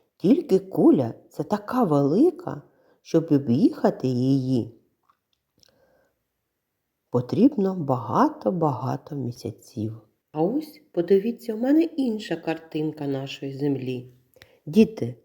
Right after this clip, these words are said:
як вона змінилася? Так, прямо скажемо, ситуація плачевна.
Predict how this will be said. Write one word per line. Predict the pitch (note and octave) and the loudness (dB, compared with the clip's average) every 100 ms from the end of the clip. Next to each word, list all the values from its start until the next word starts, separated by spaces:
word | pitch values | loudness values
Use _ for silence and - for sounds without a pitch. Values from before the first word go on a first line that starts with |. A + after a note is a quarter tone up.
| _ _ _ - | _ _ _ 0
як | A3 F#4+ - | 4 4 4
вона | C#3+ C3+ | 2 2
змінилася? | B2+ C#3 C#3 C3+ A#2+ A#2+ - B2+ A#2+ _ _ _ _ _ _ _ _ _ _ _ _ _ _ _ _ _ _ _ _ _ _ | 2 4 4 2 0 -6 -10 -20 -20 _ _ _ _ _ _ _ _ _ _ _ _ _ _ _ _ _ _ _ _ _ _
Так, | - C3+ C3+ C3 - _ _ _ _ - - - - | -4 0 -2 -2 -14 _ _ _ _ -20 -20 -20 0
прямо | F3 C#4 C4+ B3 | 4 6 6 2
скажемо, | - F3+ A3+ A#3 - F#3+ G3 | -4 -2 0 -2 -4 -6 -2
ситуація | - C#3+ C#3 C3 D#3 F#3 - E3+ D#3+ | -2 2 4 4 4 0 -2 -6 -6
плачевна. | - B2 B2 - A#2 B2+ A#2+ A2 | -4 -4 -4 -8 -4 -2 -2 -6